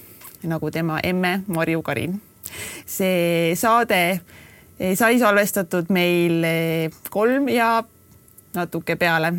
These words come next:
tundi. Ja ma mõtlesin pikalt selle peale, et kas, eh, kas lõigata seda saadet lühemaks või mitte. Ja sest lõpus me hakkame nagu natuke jaurama ja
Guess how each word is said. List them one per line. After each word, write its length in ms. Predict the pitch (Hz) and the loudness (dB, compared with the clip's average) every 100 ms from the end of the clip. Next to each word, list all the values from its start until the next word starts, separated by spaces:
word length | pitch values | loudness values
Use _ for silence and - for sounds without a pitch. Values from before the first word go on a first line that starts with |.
| 170 | -6
tundi. 320 | - 185 190 349 - - - - - - _ _ - - - - - | -4 -2 0 -2 -2 -20 -20 -20 -20 -20 _ _ -18 -18 -18 -20 -2
Ja 140 | 190 | 0
ma 140 | 185 240 | 2 2
mõtlesin 240 | 302 247 | 2 0
pikalt 320 | 220 233 180 170 | 0 0 0 0
selle 240 | 196 170 | 0 0
peale, 380 | 165 151 147 151 | 0 -2 -2 -6
et 80 | - | -6
kas, 440 | 160 - - - | -10 -8 -10 -8
eh, 260 | 147 139 147 - - - - | -8 -8 -10 -16 -20 -18 -4
kas 180 | 202 240 | -2 2
lõigata 380 | 294 302 - | 2 0 -2
seda 180 | 214 208 | -2 0
saadet 360 | 214 208 185 185 | 0 2 0 -4
lühemaks 640 | 165 277 349 262 254 - - | -2 2 2 2 -2 -4 -2
või 160 | 180 | 0
mitte. 380 | 202 285 - 392 453 - - - 381 349 277 262 - | 0 -4 -4 -6 -6 -10 -18 -14 -10 -10 -12 -14 -2
Ja 220 | 202 175 190 | 2 2 2
sest 200 | 190 190 | -2 0
lõpus 320 | 220 220 220 | 0 2 0
me 120 | 208 | 2
hakkame 340 | 196 214 190 175 | 2 0 0 -2
nagu 160 | 170 | -2
natuke 340 | 180 185 196 170 | -4 -4 -2 2
jaurama 520 | 226 381 277 220 214 | 2 4 2 2 4
ja 160 | 214 | 4